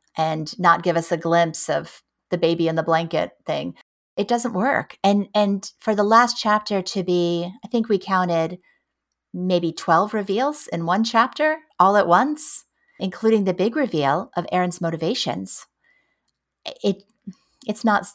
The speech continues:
it's, I would rather had had more downtime to process those reveals. And as it was, it was just, we were getting hit in the face with them over and over, you know, one, two, three, four, five, six, and no time to process them.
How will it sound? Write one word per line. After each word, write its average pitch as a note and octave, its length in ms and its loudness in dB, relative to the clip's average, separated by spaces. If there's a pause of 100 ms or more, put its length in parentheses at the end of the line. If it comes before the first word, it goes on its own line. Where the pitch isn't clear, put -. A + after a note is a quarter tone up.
it's, - 360 -4 (380)
I A3 80 6
would B3 100 6
rather G#3 500 4 (1120)
had G3+ 180 4
had G3 220 2
more F#3+ 160 0
downtime F3+ 600 2
to E3+ 100 -6
process G#3 520 2
those E3+ 280 -4
reveals. - 480 -4
And F#3+ 100 2
as F#3+ 200 4
it F3+ 120 2
was, F#3+ 380 4
it F3+ 100 -4
was F#3 160 -2
just, - 280 -4
we F#3 120 0
were F#3 120 0
getting F3+ 260 -2
hit F#3+ 200 -2
in F3+ 60 -4
the F3 60 0
face F3 320 -2
with F3+ 120 -4
them D#3+ 200 -2
over F#3 300 2
and D#3+ 120 0
over, E3 240 2
you F#3 60 -6
know, E3 160 0
one, F#3+ 220 0
two, F3+ 200 -2
three, E3 280 -6
four, F3 220 2
five, F3 260 4
six, - 260 -4 (460)
and F3+ 280 2
no F#3 140 0
time E3+ 220 -6
to D#3+ 80 -12
process - 460 -8
them. - 260 -10